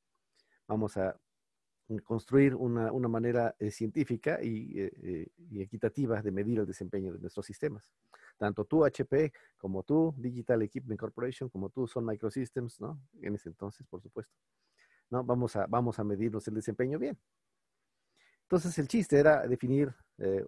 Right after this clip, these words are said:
u-, pruebas de desempeño y protocolos para publicar los resultados, ¿no? Protocolos de aplicación de esas pruebas, este, para garantizar la imparcialidad de los resultados y ga-, garantizar que son verídicos y que sí reflejan algo acerca de cómo se desempeñará el sistema de cómputo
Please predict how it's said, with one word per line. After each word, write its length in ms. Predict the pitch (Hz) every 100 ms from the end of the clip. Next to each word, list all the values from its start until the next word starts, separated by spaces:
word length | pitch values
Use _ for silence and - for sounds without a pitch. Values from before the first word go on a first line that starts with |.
| -
u-, 220 | 113 107
pruebas 320 | - 139 127
de 80 | 120
desempeño 460 | 120 139 135 175 131
y 40 |
protocolos 640 | 127 107 110 160 135 110
para 200 | - 101
publicar 560 | 98 110 107 107 120 117
los 200 | 113 104
resultados, 680 | 113 113 135 202 170 165 -
¿no? 180 | 104 180 _ _ _ -
Protocolos 420 | 117 113 135 113
de 40 |
aplicación 600 | 113 117 107 107 135 139
de 80 | 117
esas 180 | 127 117
pruebas, 440 | 160 127 143 - _ _ _ _ _ - _
este, 260 | 113 - 98
para 220 | 120 123
garantizar 520 | 123 120 135 143 165
la 80 | 147
imparcialidad 540 | 120 117 117 117 117
de 80 | 127
los 100 | 110
resultados 500 | 107 139 175 101 165
y 60 | 117
ga-, 180 | 107 -
garantizar 560 | 101 110 101 107 127
que 140 | - 110
son 240 | 123 120
verídicos 540 | 110 127 143 113 104 107
y 60 |
que 160 | - 107
sí 180 | - 139
reflejan 520 | 127 139 127 113 123
algo 360 | 120 104 104 - _ _ _ _ -
acerca 340 | 113 123 120
de 60 | 110
cómo 200 | 131 123
se 140 | 110
desempeñará 560 | 104 95 95 98 101 107
el 60 |
sistema 340 | 107 - 123 131
de 100 | 151
cómputo 480 | 170 156 165 180